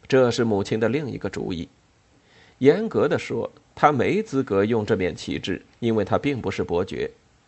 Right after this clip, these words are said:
但和他一起的人习惯于追随夏林的旗帜。如果质问起他，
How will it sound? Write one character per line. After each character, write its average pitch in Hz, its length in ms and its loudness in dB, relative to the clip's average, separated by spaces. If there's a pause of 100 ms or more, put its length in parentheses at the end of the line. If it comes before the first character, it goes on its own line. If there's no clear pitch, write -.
(460)
但 185 160 2
和 151 120 2
他 180 200 -2
一 196 120 -2
起 113 160 -4
的 92 120 2
人 95 240 0
习 113 260 -4
惯 175 220 -2
于 98 80 -2
追 113 200 0
随 92 200 -4
夏 101 280 -2
林 92 160 -6
的 101 80 -2
旗 69 240 -8
帜。 - 200 -6 (640)
如 117 220 2
果 110 180 2
质 151 220 -4
问 101 180 0
起 - 160 -8
他， - 240 -4